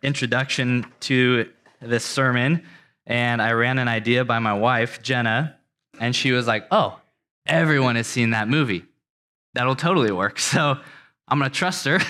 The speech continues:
<laughs> And, uh, maybe you've seen the two thousand sixteen Disney classic, Moana.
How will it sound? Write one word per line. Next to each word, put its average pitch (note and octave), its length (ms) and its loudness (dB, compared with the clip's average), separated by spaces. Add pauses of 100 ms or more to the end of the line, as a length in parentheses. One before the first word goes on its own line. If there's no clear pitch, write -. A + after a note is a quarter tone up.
(320)
<laughs> - 420 -10
And, D#3 400 0 (300)
uh, C#3 340 0
maybe A3 300 2
you've G3 200 4
seen G#3+ 420 4
the D#3 340 4
two F3+ 100 2
thousand E3+ 320 2
sixteen D#3 640 0
Disney E3 400 2
classic, E3 720 0 (240)
Moana. D3 640 4